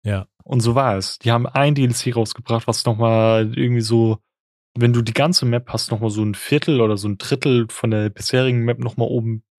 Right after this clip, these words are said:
Speaker 2: hinzugefügt hat mit einer komplett
Speaker 1: Ja.
Speaker 2: erweiterten Storyline.
Speaker 1: Mhm.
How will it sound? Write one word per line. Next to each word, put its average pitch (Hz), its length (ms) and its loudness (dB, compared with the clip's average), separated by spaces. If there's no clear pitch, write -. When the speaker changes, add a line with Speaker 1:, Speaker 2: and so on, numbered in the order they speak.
Speaker 2:
hinzugefügt 120 680 -2
hat 110 140 -4
mit 120 120 -2
einer 117 280 0
komplett 123 460 -4
Speaker 1:
Ja. 123 60 -2
Speaker 2:
erweiterten 120 520 0
Storyline. 120 840 0
Speaker 1:
Mhm. 95 340 -8